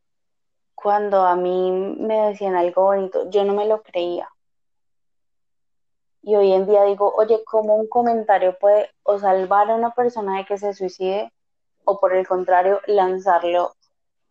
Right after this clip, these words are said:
definitivamente al abismo?". Porque, o sea, creo que la, eh, este es mi mensaje, creo que las personas no se han dado cuenta y creo que todavía no son lo suficientemente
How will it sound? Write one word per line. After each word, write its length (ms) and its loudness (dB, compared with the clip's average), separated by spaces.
definitivamente 920 -2
al 120 0
abismo?". 460 -4
Porque, 420 -2
o 80 0
sea, 380 2
creo 240 2
que 80 4
la, 160 4
eh, 220 2
este 260 2
es 60 2
mi 160 -2
mensaje, 540 0
creo 240 2
que 260 0
las 260 2
personas 680 -2
no 320 2
se 100 -6
han 140 -6
dado 300 4
cuenta 580 -2
y 160 -8
creo 240 4
que 120 0
todavía 480 2
no 260 -4
son 260 -6
lo 100 -2
suficientemente 1300 -6